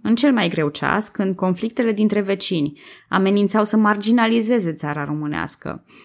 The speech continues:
a reușit să păstreze relevanța politică internațională a țării. Folosind la maxim resursele de care dispunea, bani, informații și abilități politice, Brâncoveanu s-a asigurat că țara lui nu e un simplu pion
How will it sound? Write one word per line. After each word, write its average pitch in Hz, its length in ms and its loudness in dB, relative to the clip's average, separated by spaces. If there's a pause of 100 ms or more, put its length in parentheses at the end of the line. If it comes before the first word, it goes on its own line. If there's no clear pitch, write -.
(120)
a 208 120 -4
reușit 220 360 2
să 370 100 -4
păstreze 269 540 0
relevanța 262 600 2
politică 233 560 -2
internațională 190 840 0
a 175 120 2
țării. 135 580 -6 (540)
Folosind 220 520 2
la 294 140 6
maxim 180 580 2
resursele 202 540 -2
de 180 100 0
care 175 220 -2
dispunea, 165 680 -2 (420)
bani, 147 500 0 (140)
informații 202 840 0
și 233 200 -4
abilități 226 520 -2
politice, 185 760 -4 (340)
Brâncoveanu 247 580 4
s-a 311 140 0
asigurat 214 540 0
că 202 120 -2
țara 214 340 0
lui 214 180 2
nu 240 120 2
e 254 100 2
un 240 180 2
simplu 233 440 0
pion 208 580 -2